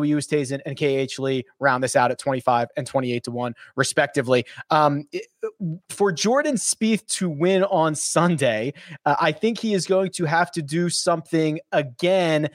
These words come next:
that is probably unsustainable, which is drop a hundred and twenty-four feet worth of putts like he did on Saturday, Mark. I, I, I,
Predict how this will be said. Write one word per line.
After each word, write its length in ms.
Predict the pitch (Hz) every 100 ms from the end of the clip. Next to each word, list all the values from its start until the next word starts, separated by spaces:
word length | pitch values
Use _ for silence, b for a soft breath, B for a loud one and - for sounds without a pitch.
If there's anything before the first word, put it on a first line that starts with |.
| b
that 120 | 151 151
is 120 | -
probably 800 | - - 170 196 247 226 233 202
unsustainable, 880 | 196 - 180 - 175 185 208 240
which 240 | 175 156 170
is 160 | 147
drop 260 | - 160 151
a 60 | 147
hundred 240 | 156 156
and 100 | 151
twenty-four 480 | - 156 151 156 156
feet 300 | - 165 175 _
worth 320 | 151 156 151 143
of 140 | 127 _ -
putts 380 | 165 208 - 165
like 260 | 170 165
he 100 | 165
did 160 | 160 175
on 160 | 160
Saturday, 540 | - 160 165 226 240 247
Mark. 260 | 254 285 285
I, 200 | 190 208 B B B
I, 100 | 185 -
I, 280 | 196 202